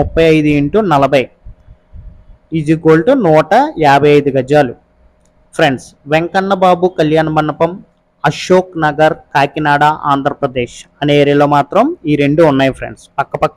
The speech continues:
వీధిలోనే ఉన్నాయి ఫ్రెండ్స్. ఫ్రెండ్స్, ఒక విషయం క్లియర్గా చెప్పగలను, భూమి విలువ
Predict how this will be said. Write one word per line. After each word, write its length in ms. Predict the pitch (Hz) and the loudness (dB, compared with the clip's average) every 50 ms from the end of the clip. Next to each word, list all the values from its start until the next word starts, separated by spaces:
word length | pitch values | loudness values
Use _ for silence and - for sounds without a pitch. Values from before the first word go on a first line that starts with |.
| 151 143 | -2 -2
వీధిలోనే 500 | 143 139 135 143 143 143 143 143 165 226 339 - _ _ _ _ _ _ _ _ _ _ - - - - - 143 | -2 0 0 0 2 2 2 2 2 0 -2 -2 _ _ _ _ _ _ _ _ _ _ -20 -20 -20 -12 -10 -8
ఉన్నాయి 260 | 139 139 143 147 143 143 - | -6 -4 -2 -2 -4 -2 -2
ఫ్రెండ్స్. 280 | 160 180 247 247 - - - - - - - - | -2 -2 -2 -2 -4 -8 -14 -18 -20 -20 -6 -2
ఫ్రెండ్స్, 280 | 185 170 147 127 - - - - - - - - - - - 160 156 | -2 0 0 -2 -6 -12 -20 -20 -12 -10 -8 -8 -8 -8 -4 -2 -2
ఒక 100 | 165 165 180 170 | -2 0 -2 -2
విషయం 260 | 160 - - 202 190 175 - | -2 -4 -6 -8 -8 -6 -4
క్లియర్గా 300 | 170 160 160 151 170 165 170 | -4 -2 -2 0 -2 0 -2
చెప్పగలను, 440 | 156 147 - 147 151 151 143 151 190 254 - _ _ _ _ _ _ _ _ _ - | -2 -4 -2 -2 0 0 0 0 -2 -4 -6 _ _ _ _ _ _ _ _ _ -20
భూమి 520 | 143 131 135 160 185 214 233 233 233 226 202 180 | -12 -2 0 2 4 4 4 2 2 0 0 0
విలువ 260 | 170 160 156 156 | 2 2 2 2